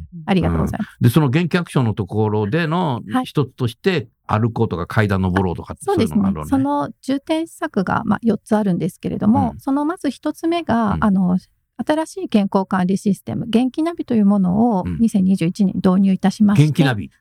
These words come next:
Speaker 1: はい。その中には健康診断の結果を見たりですとか、
Speaker 2: うわ、ドキドキ、ドキドキするやつだ。
Speaker 1: 社内の中で行っている歯科健診の結果も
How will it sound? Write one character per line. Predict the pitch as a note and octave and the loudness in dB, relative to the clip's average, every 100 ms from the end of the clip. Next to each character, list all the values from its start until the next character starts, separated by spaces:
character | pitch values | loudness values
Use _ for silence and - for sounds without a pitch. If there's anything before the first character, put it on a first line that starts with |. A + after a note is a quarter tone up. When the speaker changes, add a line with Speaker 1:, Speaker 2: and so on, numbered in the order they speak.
| _ | _
Speaker 1:
は | D#4 B3+ | -4 -4
い。 | - _ | -6 _
そ | - | -6
の | D#4 | -2
中 | E4+ F#4+ F#4+ | -2 -2 0
に | C4 | 0
は | G#3 | 2
健 | B3 C4+ D4+ | 2 0 -2
康 | D4 | -4
診 | - D#4 C#4+ | -2 -2 0
断 | A#3 A#3 | 2 2
の | C#4+ B3+ | 0 0
結 | F#3+ - - | -2 -2 -2
果 | F#3 F#3+ | 0 2
を | G3+ | 2
見 | A3 | 2
た | F#3+ | 0
り | F#3 | -2
で | F3 | -4
す | - | -6
と | - | -2
か、 | A3 G#3 F3 | 0 0 0
Speaker 2:
う | |
わ、 | G#2 - | -2 0
ド | A#2+ | 2
キ | A2 | 2
ド | G#2 | 2
キ、 | G#2 G2+ | 0 0
ド | F#2+ A2+ | 2 2
キ | |
ド | G2+ | 0
キ | - | -2
す | D#3+ | -6
る | |
や | - | -6
つ | |
だ。 | - | -6
Speaker 1:
社 | D#2 E4 | -2 0
内 | D#4 A#3 | 0 2
の | G#3 | 2
中 | G#3 G3+ | 2 0
で | F#3 | -2
行 | F#3 - G3+ | -2 2 2
っ | G3+ | 2
て | - F#3+ | 2 2
い | |
る | G#3+ | 2
歯 | - | 0
科 | C#4 | -4
健 | - D#4+ | -2 -2
診 | D#4 C#4+ | -2 -2
の | C#4+ | -2
結 | C#4+ C#4 | -4 -4
果 | E4 | -2
も | F4 F#4+ G#3 | -2 0 -2